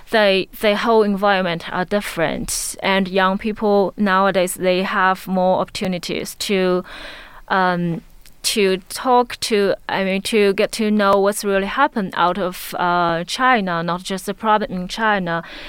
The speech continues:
So there's, uh, the chance they might, um, just, uh, c-, take care about the environment much more. But I can't say it's a gap between different generations, because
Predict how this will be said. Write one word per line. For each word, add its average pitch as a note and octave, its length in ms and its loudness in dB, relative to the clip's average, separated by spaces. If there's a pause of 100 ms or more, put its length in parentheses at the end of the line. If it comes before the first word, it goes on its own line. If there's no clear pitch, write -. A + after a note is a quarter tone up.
(120)
So F#3 880 4
there's, F#3+ 600 2
uh, F3+ 400 4 (160)
the F#3+ 160 2
chance B3 560 2
they F3+ 180 0
might, F3 540 2 (400)
um, F3 580 -2 (560)
just, - 400 -2 (100)
uh, F3 640 2
c-, - 220 -10
take G#3+ 200 2
care G3 200 4
about F3+ 320 4
the F3+ 340 2
environment F#3 800 2
much - 320 -6
more. A3 260 2
But F#3 400 -2
I F#3+ 120 0
can't A3+ 420 -4
say F3 320 0
it's F3 220 -6
a - 20 -10
gap G3 360 0
between F3+ 320 -6
different F#3 420 -4
generations, E3+ 1000 -2
because - 680 -2